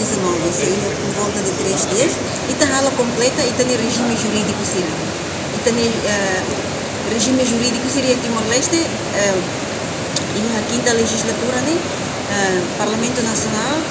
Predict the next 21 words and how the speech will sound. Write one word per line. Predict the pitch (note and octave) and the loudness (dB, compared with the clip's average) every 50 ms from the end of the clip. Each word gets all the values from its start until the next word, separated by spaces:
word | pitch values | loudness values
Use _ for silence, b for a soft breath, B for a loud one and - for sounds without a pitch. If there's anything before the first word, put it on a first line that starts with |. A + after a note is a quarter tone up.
| - - - - - | -4 -4 -4 -2 0
o | - A3+ | 0 2
governo, | A3 G3 G#3+ G3 F#3+ G#3 A#3 B3+ C#4+ E4 F#4 - - - - - - - - - - - | 2 2 2 2 2 2 2 4 4 2 2 2 0 -2 -2 -2 -2 -2 -4 -2 -2 0
e | B3+ C4 C4 | 0 2 2
a | B3 A#3+ A#3 A3+ A3+ - - - - - - - - - - - | 2 2 2 2 0 -2 -4 -4 -4 -4 -4 -4 -4 -2 0 2
consenso | A#3 A#3 A3+ - - A#3+ A#3+ B3 - - A#3+ A3+ A3+ | 2 2 4 4 4 4 4 2 0 0 0 0 2
ida | A3+ A3+ C4+ E4+ F#4+ - - - - - - - - | 2 2 2 2 0 -2 -4 -4 -4 -4 -4 0 2
dedicado | A3 A#3 G#3+ A3+ A3 - A3+ A3+ A#3+ B3+ D4 | 4 4 4 2 2 2 2 2 2 4 4
a | C4+ A#3 | 2 2
tu | A3+ B3 B3+ | 2 0 0
halo, | B3 A3+ A3 A#3 A#3+ C4 C#4 D4+ D4+ D4 - - - - - F#3+ | 2 2 2 2 2 2 2 0 0 -2 -2 -4 -4 -4 -2 0
a | G3 G3 G3+ | 0 0 0
reforma | G#3 A#3 - - A#3 A#3 A3+ A#3+ B3+ B3 | 0 0 0 0 0 0 2 0 0 0
setor | - A#3 - A3 G#3+ G#3 G3+ F#3+ | 0 0 0 0 0 0 0 0
justiça. | F#3+ - - - F#3+ - - - - - - - - - - - - - - - - - - - - | 0 0 0 0 0 0 -2 -2 -2 -4 -4 -4 -4 -4 -4 -4 -4 -4 -4 -4 -4 -4 -4 -2 0
Então, | - - A#3+ A3+ G#3+ G3 F3+ E3+ - - - A3+ | 2 2 2 2 2 2 0 0 0 -2 0 0
parte | A3+ B3+ B3 B3+ C#4+ C#4 | 2 2 2 0 0 0
ida | C4+ D4 D4+ | 2 2 2
muito, | C#4+ C#4 C#4 C4+ - D4 C#4 | 2 2 0 0 0 0 0
não | C4+ C4 - | 0 0 2
sei, | C#4 C4 A3+ | 2 2 2
reforma | A3 A3+ - B3 B3+ C4 | 0 0 2 2 2 2